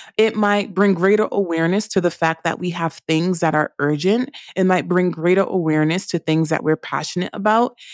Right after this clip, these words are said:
It might even bring greater awareness to things that we really have to give our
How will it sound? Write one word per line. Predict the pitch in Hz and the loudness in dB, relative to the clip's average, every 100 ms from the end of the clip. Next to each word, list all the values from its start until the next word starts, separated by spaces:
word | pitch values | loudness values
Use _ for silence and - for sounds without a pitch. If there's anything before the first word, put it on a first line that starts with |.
| - | -2
It | 214 | 2
might | 214 233 | 4 2
even | - 220 208 | 0 0 2
bring | 196 190 | 2 0
greater | 160 170 180 | 0 0 2
awareness | - 175 170 165 165 - | 0 0 0 -2 -2 -4
to | 170 | -4
things | 180 190 170 | 0 0 0
that | 170 | 0
we | 185 | -2
really | 170 185 233 247 | 0 0 2 2
have | 208 - | 0 -2
to | |
give | 175 170 165 | -4 -2 0
our | 165 | -2